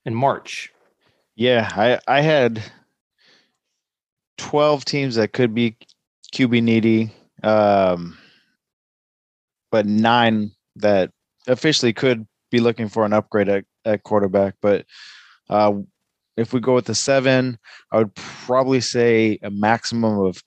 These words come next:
Speaker 2: two, um, rookie quarterbacks would, would come in and start.
Speaker 1: So Malik
Speaker 2: Uh,
Speaker 1: and Pickett or something?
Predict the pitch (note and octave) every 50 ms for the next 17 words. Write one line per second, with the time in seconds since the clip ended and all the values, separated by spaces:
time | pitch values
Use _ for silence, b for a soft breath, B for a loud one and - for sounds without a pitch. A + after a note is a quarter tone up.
0 | _ _ - - - - - C#3 C3 B2 A2 G#2 G2 F#2+ F#2+ F2+ F2+ - _ _
1 | _ _ _ _ - G2 F#2+ F#2+ F#2+ F#2 F2+ F2+ F2+ F2 E2+ E2 E2+ D#2+ D2+ _
2 | _ G#2+ A2 A2+ G#2+ - G#2+ F#2 - G#2+ G#2+ G#2 G2+ F#2+ G2+ F#2+ F#2+ - - -
3 | F#2+ F2+ F2+ G#2 _ _ A2 G#2+ F#2+ - A#2 G#2+ G2+ G2 F#2+ F#2+ F#2 F2+ F2+ F2+
4 | E2 - - - G2 G2 F#2 - - - - F#2+ F2+ E2+ E2 - _ _ b b
5 | b b - A2+ G#2+ A2 A2+ A2 A#2 B2 B2+ B2+ - - A#2 A2+ A2+ G#2+ G#2 G#2
6 | G2 G2+ - _ _ _ _ _ _ - C#3 C3 - D3 D3+ C#3+ - E3 D3 -
7 | - E3+ E3 D#3+